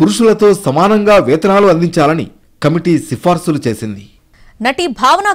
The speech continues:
Speaker 2: కంప్లైంట్తో కాస్టింగ్ కౌచ్ ఎపిసోడ్ వెలుగు చూసింది. తెరపైకి మలయాళ సూపర్ స్టార్ దిలీప్ పేరు వచ్చింది. అడ్వాన్స్లు, అడ్జస్ట్‌మెంట్లంటూ అరాచకాలు సృష్టిస్తున్న ఆ పదిహేను మంది ఎవరు? కాంప్రమైజ్ అంటూ కన్నింగ్ ఐడియాలకు తెరతీశారా? రివర్స్ అయిన తారల్ని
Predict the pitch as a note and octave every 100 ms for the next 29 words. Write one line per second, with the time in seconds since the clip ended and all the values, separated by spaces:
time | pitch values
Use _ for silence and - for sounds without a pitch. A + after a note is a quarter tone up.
0 | F4 D4 D#4 C4+ D4+ E4 C4+ C4 - D4
1 | C4 B3 B3 G#3+ B3 B3+ G3 G#3+ A#3 G#3
2 | - F3+ - _ _ - A3 C4 D#4 D4+
3 | D4+ C4 A3 C#4 D#4+ D4+ C#4 C#4+ C4+ -
4 | B3+ F3+ A#3 E4 - C4+ A#3+ G3 F#3+ F3
5 | - _ _ - A3 C#4 D4 C#4 C#4 D#4
6 | - G#3+ A3+ E4+ D4+ D4+ C#4 C4+ D#4+ E4
7 | F#3+ A#3+ D#4+ D4+ C#4+ C4+ A#3+ - B3 -
8 | A#3+ A#3+ - G#3 G#3+ A3 A#3+ D#4 D4+ C4+
9 | C4 D4 E4 _ - - D4 F#4 G#4 G4
10 | F4+ E4 D#4 F4+ - C4+ D#4 F#4 D#4+ D4+
11 | D4+ C#4+ C#4 A#3+ B3+ C4+ C#4 C#4+ F4 _
12 | _ - A#3+ F4 F#4+ F#4 F4+ - C4+ C#4
13 | D4+ C#4 D4